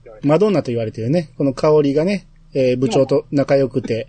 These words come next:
Speaker 1: 今も。
Speaker 2: で、
Speaker 1: 今もお見舞いするんですよね。
Speaker 2: あ、そうそうそうそ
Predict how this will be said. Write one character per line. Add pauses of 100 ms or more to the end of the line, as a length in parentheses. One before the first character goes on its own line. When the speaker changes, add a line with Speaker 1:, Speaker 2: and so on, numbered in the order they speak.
(1080)
Speaker 1:
今
も。
Speaker 2:
で、
Speaker 1:
今
も
お
見
舞
い
す
る
ん
で
す
よ
ね。 (800)
Speaker 2:
あ、
そ
う
そ
う
そ
う
そ